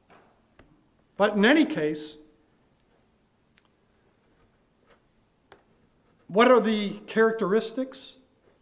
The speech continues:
of being slaves to God? We have given our lives to serve God in Christ. So this is on the other hand. We, we know what it's like to be slaves of Satan, but what about slaves to God?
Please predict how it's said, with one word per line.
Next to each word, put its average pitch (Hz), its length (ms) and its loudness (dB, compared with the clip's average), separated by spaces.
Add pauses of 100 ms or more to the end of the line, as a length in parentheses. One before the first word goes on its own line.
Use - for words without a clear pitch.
(340)
of 151 120 -10
being 196 240 -2
slaves 196 500 -2
to 196 100 -10
God? 190 380 -10 (840)
We 165 140 -8
have 147 220 -8
given 208 260 -4
our 208 160 -6
lives 139 680 -12 (1200)
to 156 160 -12
serve 185 440 -4
God 170 300 -6
in 160 120 -10
Christ. - 640 -20 (100)
So 170 160 -10
this 240 200 -4
is 226 120 -10
on 226 160 -8
the 214 140 -8
other 214 180 -8
hand. 117 320 -18
We, 180 200 -10 (440)
we 175 140 -6
know 208 140 0
what 262 220 2
it's - 200 -10
like 220 240 -6
to 180 80 -12
be 202 400 -10 (580)
slaves 208 560 -6
of - 80 -10
Satan, 240 400 -8
but 156 80 -6
what 254 180 -6
about 240 300 -8
slaves 220 500 -10
to 190 120 -12
God? 185 420 -16